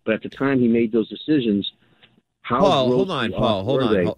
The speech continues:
Speaker 2: Paul, hold on. I'm confused. Which decisions are you referencing?
Speaker 1: The, the way he, the way you mentioned he doesn't, hasn't brought us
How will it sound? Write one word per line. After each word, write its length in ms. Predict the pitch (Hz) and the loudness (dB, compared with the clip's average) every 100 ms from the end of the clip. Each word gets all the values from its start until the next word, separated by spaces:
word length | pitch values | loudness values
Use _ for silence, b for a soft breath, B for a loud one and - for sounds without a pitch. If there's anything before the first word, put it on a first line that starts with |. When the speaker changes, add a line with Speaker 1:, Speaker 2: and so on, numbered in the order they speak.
| - | -6
Speaker 2:
Paul, 180 | 120 104 | -2 -2
hold 160 | 107 | -2
on. 160 | 107 62 | -6 -8
I'm 140 | 98 | -8
confused. 420 | 120 135 135 107 98 | -6 -6 -4 -4 -2
Which 300 | 123 139 - | -2 -2 -4
decisions 540 | 175 - 156 139 127 | -6 -4 -4 -4 -4
are 60 | 123 | -2
you 140 | 104 | 0
referencing? 560 | 107 113 95 80 73 - _ _ _ _ _ _ _ _ _ _ _ _ _ _ _ _ _ _ _ | 0 -2 -6 -10 -12 -16 _ _ _ _ _ _ _ _ _ _ _ _ _ _ _ _ _ _ _
Speaker 1:
The, 120 | 131 | -2
the 140 | 131 127 | 0 0
way 280 | 127 135 131 | 2 0 -2
he, 140 | - - - | -8 -14 -4
the 100 | 131 | 0
way 160 | 127 151 | 2 0
you 140 | 160 | 2
mentioned 400 | 143 139 135 127 | 2 0 -2 -2
he 120 | 110 113 | 0 0
doesn't, 340 | 117 113 110 | 0 -2 -4
hasn't 340 | 120 120 123 | -4 -2 -2
brought 260 | 117 117 | 0 0
us 80 | 110 | 0